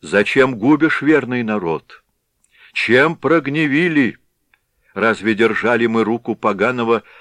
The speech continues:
татарина? Разве соглашались в чем-либо с турчином? Разве изменили тебе делом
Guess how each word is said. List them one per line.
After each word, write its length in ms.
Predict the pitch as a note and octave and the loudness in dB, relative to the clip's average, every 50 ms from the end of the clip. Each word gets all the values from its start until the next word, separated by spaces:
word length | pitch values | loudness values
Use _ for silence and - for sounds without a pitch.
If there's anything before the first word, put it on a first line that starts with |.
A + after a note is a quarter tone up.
| _ - | _ -6
татарина? 680 | - A2 G2+ - G2 G2+ A2+ A#2+ A#2+ A2 G2+ D#2 - _ _ _ _ _ _ _ _ _ _ _ _ - - | -4 -4 -4 -2 -2 -2 -2 -2 -2 -4 -4 -8 -10 _ _ _ _ _ _ _ _ _ _ _ _ -16 -6
Разве 480 | F#2+ F#2+ G#2+ A#2+ B2 A2 A#2 B2+ C3 | -2 0 2 2 0 0 -2 -4 -4
соглашались 760 | A#2+ - C3+ B2 A#2 B2 B2 B2 - - A2 A2+ B2+ C3+ B2 - | -4 -2 -2 -2 0 0 -2 -2 -2 -2 -2 -2 -2 -4 -6 -10
в 100 | - - | -12 -10
чем-либо 500 | - - B2 B2+ A#2+ A#2 C3 B2 C3 B2+ | -4 -4 -4 -2 -2 -4 -4 -2 -4 -4
с 160 | - - - | -6 -8 -8
турчином? 720 | - A#2+ A#2+ A#2+ - - - G2+ B2 C#3+ C#3+ B2+ F#2 - _ _ _ _ _ _ _ _ _ _ _ - - - | -4 -4 -4 -4 -6 -6 -4 -4 -4 -4 -4 -6 -8 -10 _ _ _ _ _ _ _ _ _ _ _ -20 -12 -4
Разве 540 | F#2 G2 G#2 A2+ C3 A#2+ - B2 C3+ C3+ C#3 | -2 0 2 2 0 -2 -2 0 0 0 0
изменили 720 | - A#2+ C3+ A#2+ G2 A2 B2+ B2+ A#2 A#2+ C#3 C3 C3 B2 | 0 -2 -4 -4 -4 -4 -4 -2 -2 -2 -2 -2 -4 -4
тебе 300 | - C3+ B2+ A#2+ B2+ B2 | -4 -6 -4 -2 -2 -4
делом 460 | G2 F2 A2 C3+ C3 C3 C3 B2 | -2 -2 -2 -2 -2 -2 -4 -6